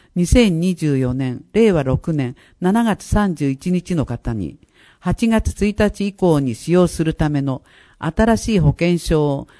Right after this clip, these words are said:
七月下旬までに会員書留、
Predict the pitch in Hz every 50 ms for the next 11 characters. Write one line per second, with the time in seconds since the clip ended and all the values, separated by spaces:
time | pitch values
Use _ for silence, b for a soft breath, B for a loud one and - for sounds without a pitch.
0 | b b b 175 170 190 220 240 233 196 - - 139 131 139 143 135 - 190 190
1 | 190 185 185 180 170 151 139 127 113 113 113 - b b b b b b b -
2 | 180 190 214 226 220 220 196 - 202 190 - - - 156 135 120 120 113 104 -